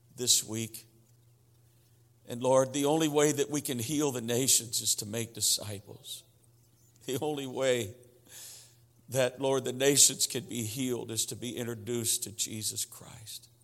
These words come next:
Lord, I'm asking you to give me a disciple that's not like me, that's not anything like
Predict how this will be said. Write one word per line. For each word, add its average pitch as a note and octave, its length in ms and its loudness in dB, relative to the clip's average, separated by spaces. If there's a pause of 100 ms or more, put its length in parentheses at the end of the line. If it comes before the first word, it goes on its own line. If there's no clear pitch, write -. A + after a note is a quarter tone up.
(1800)
Lord, A#2+ 160 2
I'm B2 180 2
asking B2 380 2
you A#2+ 100 -4
to A2 100 -6
give G#2+ 220 -6
me A2+ 180 -4
a G#2+ 60 -2
disciple G2 800 -4 (1500)
that's - 280 0
not G2+ 240 -8
like G2 240 -10
me, G2 200 -8
that's F#2+ 220 -4
not G2+ 200 -8
anything G2 440 -10
like F2 200 -14